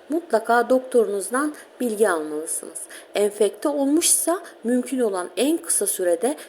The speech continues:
birinci basamak doktorunuzdan randevu almalısınız. Diyabetik ayak ülserlerinin iyileşmesi uzun zaman alabilir, yaklaşık üç ay gibi ve iyileşme sürecinin yolunda gittiğinden emin olmak için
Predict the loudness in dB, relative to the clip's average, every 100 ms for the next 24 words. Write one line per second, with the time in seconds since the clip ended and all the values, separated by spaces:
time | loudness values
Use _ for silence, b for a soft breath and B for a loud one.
0 | -6 0 2 2 0 0 -2 -4 -8 2
1 | 2 2 -4 -4 -4 -2 -2 -2 B -10
2 | 0 2 4 2 2 -2 -4 -6 -6 -8
3 | -10 -10 -12 -16 -20 -20 -20 -20 -20 -20
4 | B B B 0 4 6 4 2 -4 0
5 | 2 2 -2 -2 0 0 0 -2 -2 -8
6 | -6 0 0 -2 -4 0 0 -2 B B
7 | -2 2 2 2 0 0 0 -2 -2 0
8 | -2 -4 B 0 2 2 0 -2 -4 -6
9 | -6 -2 -2 -4 -6 -8 -8 B 0 2
10 | 4 4 2 2 0 0 4 2 2 0
11 | 2 2 2 2 0 -4 -4 -2 0 -2
12 | 0 2 2 0 -2 -6 -4 -4